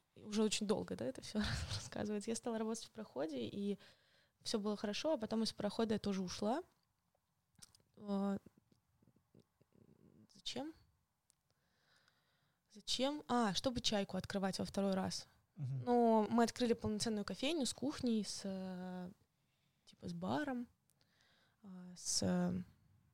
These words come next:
Speaker 2: То есть это тоже была... Во второй раз это была
Speaker 1: Да.
Speaker 2: уже тоже твоя инициатива, ты захотела уже полноценную кофейню себе?
Speaker 1: Да, да. А, у меня там менялся партнёр, сначала один, потом другой. Э,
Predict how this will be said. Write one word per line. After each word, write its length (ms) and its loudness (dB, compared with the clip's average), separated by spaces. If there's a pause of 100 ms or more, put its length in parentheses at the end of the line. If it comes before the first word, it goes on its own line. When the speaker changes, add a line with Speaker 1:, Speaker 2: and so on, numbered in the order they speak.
(800)
Speaker 2:
То 60 6
есть 100 12
это 100 12
тоже 240 12
была... 640 12
Во 120 12
второй 200 12
раз 240 12
это 140 10
была 220 12
Speaker 1:
Да. 60 12
Speaker 2:
уже 140 12
тоже 440 12
твоя 280 12
инициатива, 560 12
ты 180 4
захотела 560 12
уже 520 12
полноценную 480 12
кофейню 380 6
себе? 120 6
Speaker 1:
Да, 220 8
да. 220 6 (580)
А, 320 8
у 40 8
меня 180 8
там 300 4
менялся 460 4
партнёр, 380 4
сначала 340 0
один, 240 0
потом 280 -2
другой. 440 2 (220)
Э, 340 6